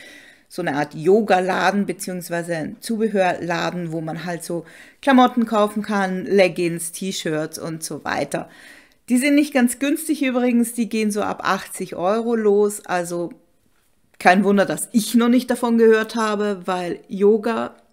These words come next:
nö, Leggings, nö und Klamotten ab achtzig Euro, nö, nö, nö, nö, nö. Aber ich erzähle euch einfach mal,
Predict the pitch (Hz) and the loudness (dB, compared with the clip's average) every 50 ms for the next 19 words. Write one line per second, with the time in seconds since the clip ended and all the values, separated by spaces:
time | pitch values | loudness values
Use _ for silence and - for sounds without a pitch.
0 | _ - 233 226 226 240 240 240 240 226 - - - - - - - 220 196 202 | _ 2 4 4 6 6 4 2 0 0 -4 -6 -10 -20 -20 -10 -4 -2 0 0
1 | 202 202 208 214 214 214 208 - - _ _ _ _ _ _ _ _ 214 208 202 | 0 0 -2 -4 -4 -4 -6 -8 -10 _ _ _ _ _ _ _ _ 2 4 6
2 | 208 214 214 214 220 208 214 - - 202 202 196 196 - - - - - _ _ | 6 6 6 4 2 2 0 0 -2 -2 -2 -2 -4 -8 -14 -20 -20 -20 _ _
3 | _ _ _ _ _ _ - - 208 202 202 208 214 208 214 208 95 131 196 196 | _ _ _ _ _ _ -4 0 2 4 4 4 2 2 0 -2 -2 -2 -2 -2
4 | - - 196 - - - - 208 202 208 170 185 180 190 196 190 196 190 196 - | -2 -4 -4 -4 -4 -6 -4 -4 -2 0 2 2 2 2 2 0 -2 -2 -4 -6
5 | - _ _ _ _ _ _ _ _ _ _ - 233 254 254 254 233 208 196 185 | -12 _ _ _ _ _ _ _ _ _ _ -2 2 4 4 6 6 4 4 2
6 | 170 170 165 156 139 139 156 143 127 - - - 87 - - - - _ _ _ | -2 -4 -6 -6 -6 -6 -4 -4 -4 -6 -6 -8 -10 -12 -14 -16 -20 _ _ _
7 | _ _ _ _ _ _ _ - - - - - - - - _ _ _ - 202 | _ _ _ _ _ _ _ -20 -20 -20 -20 -20 -20 -20 -20 _ _ _ 4 4
8 | 196 202 190 185 185 185 240 - - - - _ _ _ - - - _ _ _ | 6 6 4 2 0 -2 -4 -6 -10 -14 -20 _ _ _ -20 -20 -20 _ _ _
9 | _ _ _ _ _ _ _ 254 233 247 247 - - 220 202 196 185 185 - - | _ _ _ _ _ _ _ 0 2 2 2 4 6 6 6 6 6 4 2 0
10 | - 147 160 - - - 175 185 208 | -4 -4 -4 -6 -10 -8 -6 -4 -4